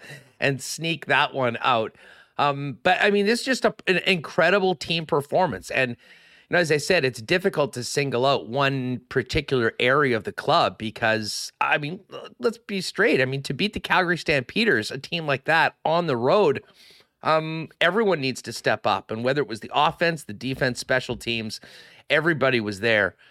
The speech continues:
Uh, but I have to say, though, the most significant thing for this team going forward, Remo,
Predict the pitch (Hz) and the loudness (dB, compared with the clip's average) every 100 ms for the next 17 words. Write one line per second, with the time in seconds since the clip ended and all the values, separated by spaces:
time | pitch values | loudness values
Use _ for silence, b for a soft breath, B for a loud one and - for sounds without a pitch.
0 | b b _ 104 110 113 107 - 131 117 | b b _ -2 2 2 0 0 2 4
1 | 170 170 175 180 143 139 - 127 117 113 | 4 4 4 2 -2 -8 -4 -4 -4 -4
2 | 139 147 165 160 - 139 135 156 156 - | -4 0 0 0 -2 -2 0 0 0 -4
3 | 143 117 151 135 120 - 139 139 135 - | -4 -4 -2 -2 -2 -2 2 4 4 0
4 | 113 135 - - - 139 131 117 104 110 | 0 0 0 -6 -10 -6 -4 -6 -6 -2
5 | 135 117 110 139 143 160 147 160 156 147 | -2 -2 -4 -2 0 0 0 0 2 2